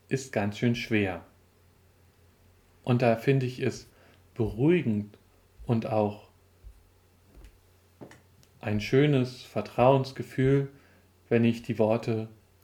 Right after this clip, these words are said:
Gottes im Ohr hab. Denn ich weiß wohl, was für Gedanken ich über euch habe. Gedanken des Friedens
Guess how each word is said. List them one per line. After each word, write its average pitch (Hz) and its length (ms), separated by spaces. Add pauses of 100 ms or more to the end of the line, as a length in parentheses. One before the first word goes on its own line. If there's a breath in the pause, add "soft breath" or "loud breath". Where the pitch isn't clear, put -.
Gottes 110 400
im 107 220
Ohr 107 300
hab. 101 320 (840)
Denn 110 140
ich - 180
weiß 104 260
wohl, 139 400 (600 loud breath)
was - 180
für 113 120
Gedanken 117 600
ich - 180
über 107 240
euch 104 240
habe. 98 420 (960)
Gedanken 110 460
des 104 160
Friedens 143 640